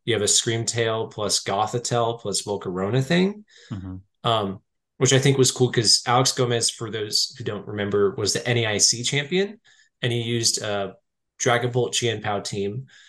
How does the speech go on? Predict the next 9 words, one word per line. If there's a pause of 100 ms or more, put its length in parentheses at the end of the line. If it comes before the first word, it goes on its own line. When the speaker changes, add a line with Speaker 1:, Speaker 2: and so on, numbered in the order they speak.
(260)
Speaker 1:
with
this,
like, (280)
Sand
Tomb
Yawn (160)
trapping
mode
with,